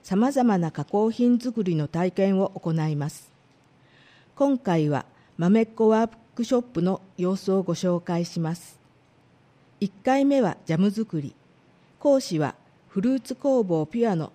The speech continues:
佐々木妙子さんです。冷凍のいちごとブルーベリーでジャムを作りました。果物の重さの三十から五十パーセントの砂糖を入れて、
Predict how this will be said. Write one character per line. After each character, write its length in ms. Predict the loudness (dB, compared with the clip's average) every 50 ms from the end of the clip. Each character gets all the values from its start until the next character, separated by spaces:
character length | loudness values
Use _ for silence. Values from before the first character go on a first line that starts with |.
| -14 -12
佐 160 | -10 -8 -6
々 120 | -6 -8
木 140 | -8 -8 -8 -4
妙 180 | -4 -4 -4
子 120 | -4 -4 -6
さ 160 | -6 -6 -6
ん 100 | -6 -6
で 120 | -8 -10
す。 160 | -12 -14 -20 _ _ _ _ _ _ _ _ _ _ _ _ _ _ _ _ _ _ _ _ _ _ -4
冷 240 | 2 4 4 4 4
凍 280 | 2 2 2 2 4 4
の 140 | 2 2 0
い 60 | 0
ち 160 | -2 -4 -2
ご 120 | -2 -2
と 300 | -2 -2 -2 -2 -4 -6 -6
ブ 120 | -4 -2 0
ル 220 | 0 0 0 0
ー 20 |
ベ 160 | 2 2 0 2
リ 160 | 2 0 0
ー 40 | 0
で 120 | -2 -2
ジ 100 | 0 2
ャ 40 | 2
ム 140 | 2 2 0
を 60 | 0 -4
作 200 | -8 -10 -10 -8
り 140 | -4 -4
ま 100 | -4 -4 -4
し 120 | -6 -8
た。 140 | -10 -10 -10 -10 _ _ _ _ _ _ _ _ _ _ _ _ _ _ _ _ _ _ _ _ _ _ _ _ _ _ _ _ _ _ _
果 240 | -4 0 2 2
物 280 | 2 4 2 2 2 2
の 280 | 0 0 -2 -4 -6 -8 -6
重 200 | -4 -4 -4 -2
さ 160 | -2 -2 -2
の 180 | 0 -2 -4 -6 -10 _ _ _
三 340 | -10 -4 -2 0 2 2 0
十 200 | 0 -2 -4 -4
か 140 | -4 -6 -6
ら 120 | -6 -6
五 120 | -6 -6
十 160 | -6 -6 -6 -8
パ 260 | -6 -2 -2 0 0
ー 40 | 0
セ 140 | 0 -2
ン 100 | -2 -2
ト 100 | -2 -6 -8
の 100 | -8 -10
砂 160 | -10 -12 -10
糖 240 | -4 -2 0 0 0
を 100 | 0 0
入 80 | -2
れ 120 | -4 -6 -8
て、 220 | -8 -8 -10 -10